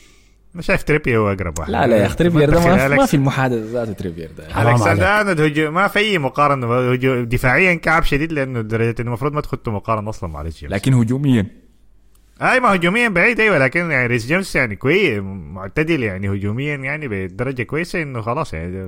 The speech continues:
Speaker 2: عشان كده
Speaker 1: الفرق
Speaker 2: لما
Speaker 1: بينهم
Speaker 2: تقول
Speaker 1: دفاعيًا
Speaker 2: لي
Speaker 1: كبير شديد يعني.
Speaker 2: ظهير تقليدي، أنا بقول لك ريس جيمس.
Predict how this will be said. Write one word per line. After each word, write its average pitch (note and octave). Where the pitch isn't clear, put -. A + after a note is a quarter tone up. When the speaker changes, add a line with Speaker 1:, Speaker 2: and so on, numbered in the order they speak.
Speaker 2:
عشان A#2+
كده F3
Speaker 1:
الفرق D3
Speaker 2:
لما A#2
Speaker 1:
بينهم -
Speaker 2:
تقول C3
Speaker 1:
دفاعيًا C3
Speaker 2:
لي D#3+
Speaker 1:
كبير C3
شديد A#2+
يعني. A2+
Speaker 2:
ظهير C3
تقليدي، D3
أنا A#2+
بقول F#2+
لك F#2+
ريس E2
جيمس. D#2